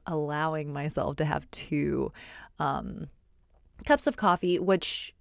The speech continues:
y-, you know, is pretty rare. Usually I have one a day, but sometimes I'll have two. And this is, like, my only vice. I'm serious. Like, I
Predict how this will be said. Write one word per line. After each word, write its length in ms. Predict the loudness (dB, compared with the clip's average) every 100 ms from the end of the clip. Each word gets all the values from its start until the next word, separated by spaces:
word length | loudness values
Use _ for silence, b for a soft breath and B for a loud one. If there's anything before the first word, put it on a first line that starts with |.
| -12
y-, 120 | -6
you 100 | 0
know, 140 | 2 2
is 100 | 0
pretty 220 | 0 0
rare. 200 | 2 0
Usually 440 | 2 2 2 0
I 40 | -2
have 120 | -6
one 160 | -6 -8
a 80 |
day, 220 | -6 -6 -6
but 100 | -4
sometimes 400 | -2 -2 -6 -8
I'll 60 |
have 120 | -10 -10
two. 220 | -10 -10 B B B B B B
And 680 | 4 6 6 4 0 -2 -6 -6
this 340 | 0 2 2
is, 220 | 0 -2 -2
like, 260 | -6 -4
my 200 | -4 -6 -6
only 360 | -8 -4 -4
vice. 540 | 0 2 2 0 -6 -8 -12 _
I'm 160 | 4 6
serious. 720 | 4 2 2 2 0 -8 -8 _
Like, 180 | 4 4
I 220 | 0 -2